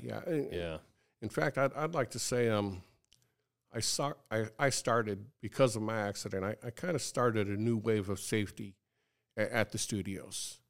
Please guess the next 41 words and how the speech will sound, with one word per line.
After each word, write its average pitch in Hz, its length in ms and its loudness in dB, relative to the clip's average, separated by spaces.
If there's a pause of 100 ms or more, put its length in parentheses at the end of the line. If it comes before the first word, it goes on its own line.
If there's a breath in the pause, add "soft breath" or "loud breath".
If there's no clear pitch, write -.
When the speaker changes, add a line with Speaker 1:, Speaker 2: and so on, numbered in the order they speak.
Speaker 2:
Really? 82 320 -4 (120)
Speaker 1:
Um, 113 280 -2
yeah, 127 260 0
we, 120 300 0 (880 soft breath)
we 139 160 2
were 190 160 0 (300)
cowboys 131 540 4
back 85 280 -4
then, 92 180 -2
you 104 140 -4
know, 113 220 0
there 120 160 0
was, 135 140 -2
there 160 160 -18
was 151 160 -10
no 131 140 2
rules. 101 580 -2 (200)
Speaker 2:
Right. 85 320 -2 (140)
Speaker 1:
Um, 107 380 -2
we, 127 100 -10 (160)
we 113 80 -14
just 113 260 -4
did 117 200 2
what 127 120 2
we 123 140 2
had 123 220 -2
to 110 80 0
do 120 260 2
to, 113 160 -2 (240)
to - 80 -10
get 110 220 -2
the 123 80 -8
sets - 280 -2
built. 110 500 -2 (680)
And, 104 240 -2
um, 101 420 -2 (240)
and 107 220 -2
after 113 400 -4
my 127 260 0
accident, 98 600 -2
uh, 95 240 0